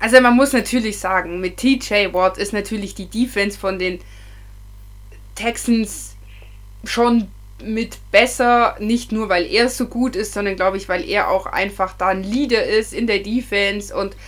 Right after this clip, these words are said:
auch rocken kann und die Offense, auch die O-Line von Jacksonville jetzt auch nicht so die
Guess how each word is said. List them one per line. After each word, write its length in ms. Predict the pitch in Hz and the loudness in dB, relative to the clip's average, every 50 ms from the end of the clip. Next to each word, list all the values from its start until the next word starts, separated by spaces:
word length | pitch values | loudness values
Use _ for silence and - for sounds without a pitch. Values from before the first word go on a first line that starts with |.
| - - - - | -18 -18 -8 -2
auch 360 | - 185 208 208 208 - - - - - - - - - | 2 2 2 2 0 -6 -12 -18 -20 -20 -20 -16 -8 0
rocken 400 | 208 208 254 262 262 254 240 - | 6 8 8 8 8 4 0 -2
kann 380 | - - - 226 254 262 262 | 0 2 4 4 6 4 4
und 180 | 226 220 214 - | 2 -2 -2 -4
die 140 | 220 202 - - - | -6 -8 -10 -6 0
Offense, 800 | - 208 262 262 - - 233 233 233 233 240 233 - - - - | 2 2 2 2 0 0 0 2 2 2 0 -2 -4 -4 -2 0
auch 180 | 226 226 220 | 0 0 -2
die 260 | - - 247 254 - - | -4 -6 -6 -6 -4 -4
O-Line 720 | - 214 240 269 277 269 240 226 214 208 214 214 226 226 214 | -2 0 2 2 0 0 2 4 6 6 6 4 2 -2 -4
von 220 | 214 - 226 220 214 | -6 -6 -6 -6 -6
Jacksonville 580 | - - 226 220 220 - - 220 202 208 214 208 | -4 -4 -4 -4 -4 -6 -8 -6 -6 -6 -4 -4
jetzt 300 | 214 226 - - - - | -6 -6 -8 -10 -12 -8
auch 320 | 269 262 285 311 311 - | -6 -4 -4 -4 -4 -6
nicht 560 | 285 269 269 285 294 294 - - - - - | -8 -8 -6 -6 -6 -6 -10 -14 -18 -18 -16
so 420 | - - 233 240 247 247 247 240 240 | -12 -10 -8 -8 -6 -6 -6 -6 -6
die 380 | 233 - - 208 202 202 - | -8 -10 -12 -12 -12 -12 -14